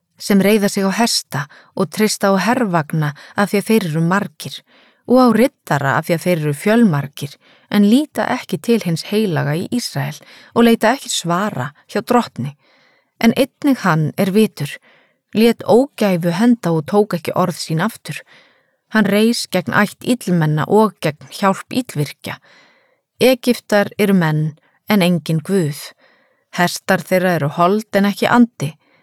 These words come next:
Þegar drottinn réttir út hönd sína, hrasar sá sem hjálpar og fellur sá sem hjálpa skal, svo að þeir farast báðir, hvor með öðrum.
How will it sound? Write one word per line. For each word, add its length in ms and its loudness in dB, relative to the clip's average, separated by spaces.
Þegar 220 2
drottinn 480 2
réttir 400 0
út 160 -4
hönd 240 2
sína, 380 -2
hrasar 560 0
sá 240 -2
sem 160 -2
hjálpar 560 -2
og 160 4
fellur 400 -2
sá 240 -4
sem 240 -2
hjálpa 320 -4
skal, 380 -4
svo 160 0
að 140 0
þeir 180 4
farast 560 0
báðir, 460 0
hvor 300 0
með 180 0
öðrum. 300 -2